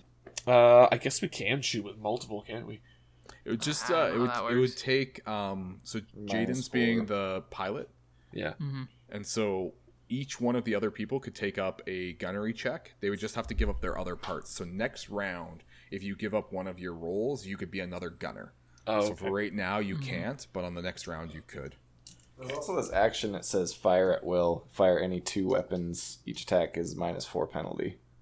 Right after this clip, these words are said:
Speaker 3: Hmm.
Speaker 2: Oh, interesting. Even if you don't have enough bodies?
Speaker 1: I feel like you still
Speaker 4: Yeah.
Speaker 1: need people in the guns, though, don't you?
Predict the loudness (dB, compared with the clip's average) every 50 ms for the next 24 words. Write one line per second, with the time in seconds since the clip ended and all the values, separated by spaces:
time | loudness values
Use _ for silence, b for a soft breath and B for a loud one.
0 | -20 _ _ -8 -8 -8 -10 _ _ _ -20 _ _ _ -20 -20 -20 _ -20 _
1 | _ _ _ -20 -10 -8 -6 -6 -6 -6 -6 -8 -8 -6 -8 -8 -8 -8 b b
2 | b b b b b -14 -2 -2 0 2 4 2 2 0 0 0 0 0 0 0
3 | -2 -4 -4 -6 -6 -4 -4 -4 -2 -2 -2 -4 -4 -8 -14 -16 -20 -20 -20 _
4 | -20 -20 _ _ -10 -10 -2 2 6 6 6 6 4 0 -2 0 4 6 6 6
5 | 6 4 0 -2 -4 -6 -8 -8 -6 -4 -2 0 0 0 -2 -6 -10 -16 -20 _
6 | -20 _ _ -10 -6 -6 -4 -4 -6 -8 -10 -8 -6 -6 -4 -4 -4 -6 -10 -14
7 | -14 -12 -10 -10 -10 -10 -12 -14 -14 -14 -14